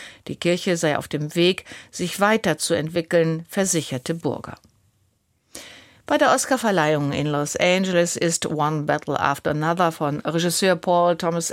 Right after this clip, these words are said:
Anderson als bester Film ausgezeichnet worden. Insgesamt gewann er in sechs Kategorien, darunter Regie.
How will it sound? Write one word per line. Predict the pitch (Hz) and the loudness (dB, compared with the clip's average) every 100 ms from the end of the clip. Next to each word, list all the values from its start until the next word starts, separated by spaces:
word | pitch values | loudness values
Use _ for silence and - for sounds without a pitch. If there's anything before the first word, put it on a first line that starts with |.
| - | 0
Anderson | 190 208 214 240 | 0 0 -2 -2
als | 240 208 - | 0 -2 -4
bester | - 240 - 208 | -2 -2 0 -4
Film | - 190 180 - | -2 -2 0 -2
ausgezeichnet | 135 147 - 160 - 147 160 143 | -4 -4 -4 -4 -2 -4 -4 -2
worden. | 156 151 156 - - - - - | 0 0 -2 -4 -12 -20 -18 0
Insgesamt | 233 269 - 214 180 170 269 - - | 2 2 0 0 2 2 0 -4 -2
gewann | 226 196 185 180 | -2 2 0 0
er | 170 170 - | -2 -2 -2
in | 165 | -4
sechs | 139 165 202 - - | -2 -2 0 -4 -4
Kategorien, | 208 180 165 139 139 143 202 285 339 - | -4 -6 -6 -6 -4 -2 0 0 -2 -4
darunter | 165 139 143 - 151 | -2 -2 -4 -6 -4
Regie. | 214 208 - | -2 -2 -4